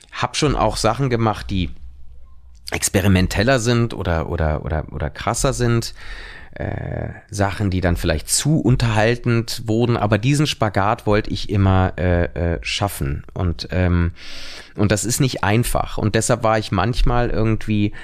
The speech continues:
gehörte ich weder in die Clique der erfolgreichen, ähm, Komödienmacher hier in Deutschland, weil ich mich da nie wohlgefühlt hab und auch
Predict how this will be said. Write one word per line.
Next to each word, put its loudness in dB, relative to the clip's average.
gehörte 4
ich 0
weder 4
in 0
die 2
Clique 2
der 2
erfolgreichen, 2
ähm, 2
Komödienmacher 4
hier 0
in 4
Deutschland, 2
weil 2
ich -4
mich 2
da 4
nie 4
wohlgefühlt 0
hab -2
und 0
auch -4